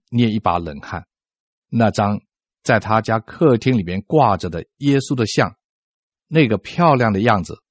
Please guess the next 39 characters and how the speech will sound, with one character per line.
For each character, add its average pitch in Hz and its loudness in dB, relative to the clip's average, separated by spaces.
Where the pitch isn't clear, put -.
并 139 4
不 107 0
是 87 -4
耶 120 4
稣 117 -2
啊。 98 -10
他 117 0
难 113 2
道 117 2
不 113 -4
知 123 -4
道 117 4
圣 123 2
经 135 -2
十 - -6
诫 143 2
里 104 0
面 104 -2
告 147 2
诉 117 -4
我 101 2
们 95 -2
说， 104 -4
不 202 0
可 107 -4
以 95 -2
为 90 -4
神 90 -8
做 98 -4
任 143 2
何 82 -10
的 80 -10
像 104 -2
吗？ 76 -8
这 139 4
又 131 4
是 110 -2
一 110 2
种 80 -8